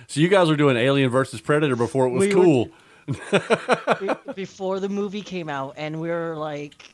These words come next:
Speaker 2: uh, 'cause he, he knows that's my number one fear is the face huggers. So he created that, and
Speaker 1: That's a good fear to have. That's a
Speaker 2: It, it
Speaker 1: very good thing to be
Speaker 2: is.
Speaker 1: afraid of. <laughs>
Speaker 2: That, that is my number one fear. I mean, I could,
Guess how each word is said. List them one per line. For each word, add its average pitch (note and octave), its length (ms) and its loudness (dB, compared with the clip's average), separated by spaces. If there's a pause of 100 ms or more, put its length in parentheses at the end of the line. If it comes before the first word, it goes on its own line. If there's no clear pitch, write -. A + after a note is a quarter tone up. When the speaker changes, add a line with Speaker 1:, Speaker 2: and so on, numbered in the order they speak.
(220)
Speaker 2:
uh, C#3+ 420 -12
'cause F3+ 220 -4
he, F#3 260 -6
he F#3 220 -8
knows E3 260 -2
that's D#3 180 -8
my D3+ 120 -8
number D3+ 200 -10
one D3 200 -10
fear D3+ 260 -12
is C#3 160 -12
the D3+ 80 -14
face E3 260 -10
huggers. B2 480 -12
So B2+ 300 -10
he C3+ 180 -10
created D3+ 460 -8
that, C3+ 320 -8
and C3+ 600 -8 (720)
Speaker 1:
That's F3 140 -2
a A3 40 -4
good E3+ 180 2
fear F#3 220 2
to E3+ 60 2
have. D#3+ 400 -4 (500)
That's D#3+ 140 -2
a F3 60 4
Speaker 2:
It, B2+ 80 -4
it - 20 -2
Speaker 1:
very D#3+ 240 4
good D#3 160 4
thing E3 120 4
to D#3+ 60 4
be D#3 100 6
Speaker 2:
is. D#3 40 6
Speaker 1:
afraid D#3+ 300 4
of. - 420 -4 (260)
<laughs> - 60 -20
Speaker 2:
That, G3 320 -6
that F3+ 180 -4
is G3 160 -4
my G3 140 -4
number G3 220 -6
one F#3+ 180 -8
fear. A3 180 -8
I D#3+ 220 -8
mean, E3 360 -10
I D#3 120 -10
could, E3+ 260 -14